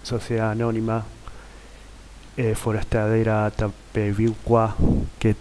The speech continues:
ti-, que tuvo mucho que ver en la última asamblea, un, la representante donde, donde, bueno,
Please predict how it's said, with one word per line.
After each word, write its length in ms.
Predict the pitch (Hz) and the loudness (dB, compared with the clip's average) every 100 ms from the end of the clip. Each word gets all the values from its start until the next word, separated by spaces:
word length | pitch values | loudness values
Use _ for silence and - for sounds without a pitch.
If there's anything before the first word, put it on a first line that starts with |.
| - | -6
ti-, 300 | - 127 117 | 4 6 6
que 120 | - 113 | 2 4
tuvo 280 | 139 131 117 | 6 8 6
mucho 1300 | 110 110 131 135 - 127 113 107 104 101 95 95 - | 6 10 10 12 12 12 10 8 4 2 0 -4 -2
que 100 | 120 | 2
ver 120 | 123 | 4
en 260 | 120 110 107 | 6 4 8
la 80 | |
última 300 | 117 123 123 | 8 8 8
asamblea, 680 | 107 107 107 117 127 113 104 | 8 6 2 4 6 6 4
un, 240 | 104 104 98 - | 4 2 0 -2
la 100 | 107 | 0
representante 840 | 107 110 - 110 104 120 120 117 107 | 0 0 -2 -2 2 2 2 0 2
donde, 600 | 107 104 101 101 98 101 - - - - - - - - - - - - - | 0 0 -2 -2 -2 -6 -10 -20 -20 -20 -20 -20 -20 -20 -20 -20 -20 -20 0
donde, 580 | 120 110 107 107 104 101 | 2 4 4 2 2 2
bueno, 440 | 110 104 98 | 2 4 0